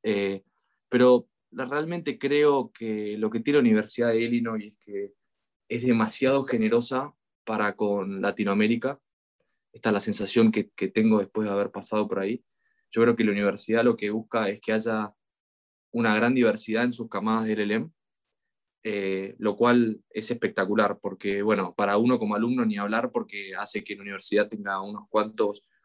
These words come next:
cupos asignados con becas y que le haga, digamos, que permita que uno pueda estudiar afuera, ¿no? Pero por otro lado, eh, ese objetivo de la facultad, de la universidad, hace que las camas de los L L M sean súper diversas.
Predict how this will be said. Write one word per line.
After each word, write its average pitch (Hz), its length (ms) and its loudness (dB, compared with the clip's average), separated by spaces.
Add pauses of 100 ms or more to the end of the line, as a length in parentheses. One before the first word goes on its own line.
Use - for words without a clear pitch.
cupos 113 340 2
asignados 107 460 0
con 104 180 -2
becas 110 400 0 (640)
y - 120 -16
que 95 340 0 (640)
le 98 180 2
haga, 104 320 2
digamos, 98 480 -2
que 98 120 -6
permita 110 400 0
que 104 80 -6
uno 104 160 -4
pueda 104 180 -2
estudiar 101 260 -2
afuera, 98 320 -4
¿no? 120 240 -8 (260)
Pero 104 220 2
por 117 120 2
otro 127 160 2
lado, 139 460 2 (680)
eh, - 320 -14 (800)
ese 127 220 -2
objetivo 127 400 2
de 123 80 6
la 110 80 -2
facultad, 104 460 -2
de 120 60 6
la 110 60 0
universidad, 110 680 0
hace 113 260 -4
que 98 380 -6
las 104 180 -6
camas 120 320 2
de 110 80 0
los 98 180 -6
L 110 80 0
L 107 100 0
M 113 100 -2
sean 107 240 -12
súper 120 340 -2
diversas. 107 640 -2